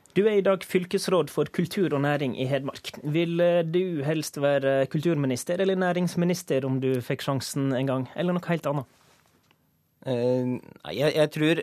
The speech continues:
Speaker 2: eh, hvis jeg hadde fått mulighet til å velge, jeg tror nok jeg har den egenskapen at jeg er veldig opptatt av de tingene jeg driver med der og da, så akkurat nå ville jeg nok gått for ett av de to, heller enn noe helt annet. Kanskje, kanskje næring. Eh, det er veldig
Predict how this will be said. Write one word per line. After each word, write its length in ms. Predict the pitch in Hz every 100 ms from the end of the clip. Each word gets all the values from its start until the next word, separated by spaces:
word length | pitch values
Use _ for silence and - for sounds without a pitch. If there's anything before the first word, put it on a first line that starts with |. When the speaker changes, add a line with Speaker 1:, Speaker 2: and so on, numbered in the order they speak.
| -
Speaker 2:
eh, 200 | 147 139 135 139 135 131
hvis 160 | 143 -
jeg 100 | 127
hadde 220 | 131 135
fått 140 | 147 151
mulighet 300 | 147 113 113
til 80 | 143
å 60 | 139
velge, 240 | 117 131 143
jeg 100 | 139
tror 140 | 139
nok 140 | 127 147
jeg 80 | 147
har 100 | 139
den 140 | 139
egenskapen 480 | 123 110 - 113 131
at 140 | 127 123
jeg 80 |
er 60 | 123
veldig 320 | 135 107 127 135 85 -
opptatt 420 | - - - 135 127
av 80 | 127
de 140 | 131 131
tingene 300 | 127 123 135
jeg 80 | 127
driver 160 | 117
med 80 | 135
der 160 | 131 127
og 80 | 147
da, 60 | 165
så 80 | 156
akkurat 240 | 135 139
nå 140 | 139 147
ville 160 | 196 131
jeg 80 | 123
nok 80 | 123
gått 240 | 120 -
for 100 | 135 123
ett 260 | 117 -
av 80 | 123
de 140 | 120 127
to, 140 | 147 156
heller 240 | 139 113 120
enn 140 | 123
noe 100 | 123 123
helt 180 | 120
annet. 320 | 127 135 175 - - - - - _
Kanskje, 420 | - 170 139 - 143 147 147 143 139 143
kanskje 380 | - 143 - 143
næring. 380 | 143 123 160 170 165
Eh, 220 | 156 143
det 80 | 139
er 280 | 123 123 135
veldig 300 | 135 113 135